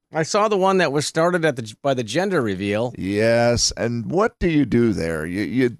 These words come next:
Speaker 2: you have a gender reveal party, and you use some pyrotechnics to, you know, reveal
Speaker 1: What?
Speaker 2: the, the, uh, you know, the gender of your baby,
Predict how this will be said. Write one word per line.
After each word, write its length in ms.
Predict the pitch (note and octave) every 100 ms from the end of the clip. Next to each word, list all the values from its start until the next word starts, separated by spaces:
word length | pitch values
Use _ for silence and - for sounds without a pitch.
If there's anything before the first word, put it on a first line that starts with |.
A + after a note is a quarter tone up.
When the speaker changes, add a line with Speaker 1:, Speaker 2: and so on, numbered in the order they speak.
| -
Speaker 2:
you 340 | B2 C3+ B2 G#2
have 180 | G3 E3+
a 60 | A#2+
gender 380 | G2 E3 G3
reveal 440 | F3+ D3 A2+ B2 A2+
party, 480 | F#2 E2+ D#2 E2 - _ _ _ _ _ _
and 180 | A2 A#2
you 60 | A#2
use 260 | C3+ E3
some 120 | - C3+
pyrotechnics 880 | D3 D3+ C#3 B2 - G#2 G2 - -
to, 420 | A#2 G#2+ G#2 F#2 _ _ _ _
you 140 | E3 A#2
know, 240 | F2+ F#2 _ _ _ _ B2+
reveal 600 | C3 A#2 C#3+ C#3+ C#3+ C#3
Speaker 1:
What? 100 | B2
Speaker 2:
the, 200 | C#3 C#3
the, 220 | G2+ B2+
uh, 100 | A#2 G#2+
you 220 | A#2+ C#3+
know, 140 | G2
the 100 | G#2
gender 400 | G#2 D#3 G3+ G#3+
of 80 | G#3
your 120 | G#3
baby, 440 | C#3+ A2+ D#2+ A#1+